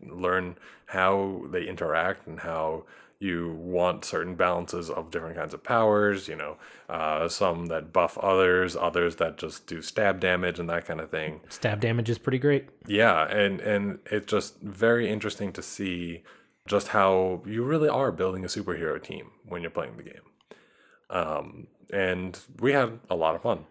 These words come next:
Speaker 2: Yeah, so we played a couple of games of that. We started off, you know, like we mentioned, it was our first game ever. So we started off with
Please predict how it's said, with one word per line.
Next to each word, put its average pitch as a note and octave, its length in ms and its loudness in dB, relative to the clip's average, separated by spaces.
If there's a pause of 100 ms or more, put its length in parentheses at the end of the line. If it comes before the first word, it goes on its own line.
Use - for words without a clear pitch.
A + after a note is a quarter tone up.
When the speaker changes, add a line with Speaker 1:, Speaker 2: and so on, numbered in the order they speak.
Speaker 2:
Yeah, D#3+ 160 6
so C#3 160 4
we C#3 80 6
played D3 220 8
a - 20 2
couple D#3+ 300 4
of C#3 60 4
games C3+ 260 6
of A#2+ 80 0
that. G#2+ 360 0 (200)
We A2+ 480 0
started F#3+ 320 6
off, B2 240 4
you B2 100 0
know, G#2 220 -2
like G#2 200 -2
we A2 100 0
mentioned, G2 280 -4
it F#2 60 -6
was G#2 120 -2
our B2 120 6
first B2+ 260 2
game G#2+ 180 -2
ever. F2 240 -6
So - 160 -6
we G#2 80 -2
started C#3 360 4
off A2+ 260 2
with G2 280 -4